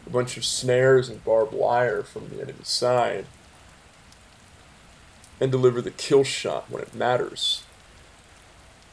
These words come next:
then it's almost a circumstance of he who laughs last laughs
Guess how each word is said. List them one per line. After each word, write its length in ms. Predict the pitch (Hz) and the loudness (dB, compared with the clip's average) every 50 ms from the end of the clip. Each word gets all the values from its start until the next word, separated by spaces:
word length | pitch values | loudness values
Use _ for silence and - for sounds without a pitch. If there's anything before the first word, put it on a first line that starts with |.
| - | -16
then 80 | - - | -16 -14
it's 160 | - - - 127 | -12 -8 -6 -4
almost 420 | 123 113 - - - - - - | -4 -4 -6 -8 -8 -8 -10 -8
a 320 | - 104 71 58 - - 127 - - - - - - - - - - - - - - - - - - - - - - - - - - - - - - - - - - - - - - - - | -6 -6 -4 -6 -6 -10 -14 -16 -20 -20 -20 -20 -20 -20 -20 -20 -20 -20 -20 -20 -20 -20 -20 -20 -20 -20 -20 -20 -20 -20 -20 -20 -20 -20 -20 -20 -20 -20 -20 -20 -20 -20 -20 -20 -20 -14 -8
circumstance 880 | - - - 143 139 131 131 123 127 - - 117 107 92 - - - - | -4 2 4 4 4 2 0 -4 -4 -4 -2 -2 -2 -2 -2 -4 -4 -4
of 160 | 127 120 - | -6 -8 -10
he 240 | - - 139 135 131 | -8 -6 -4 -2 -2
who 180 | 131 127 123 | -2 -2 -2
laughs 420 | 120 113 113 113 113 113 - - - | -2 0 0 0 0 0 -2 -4 -2
last 520 | 110 113 110 107 101 - - - - - | 0 0 0 0 -2 -4 -6 -10 -12 -10
laughs 340 | - - - - - - - | -8 -8 -10 -10 -12 -18 -16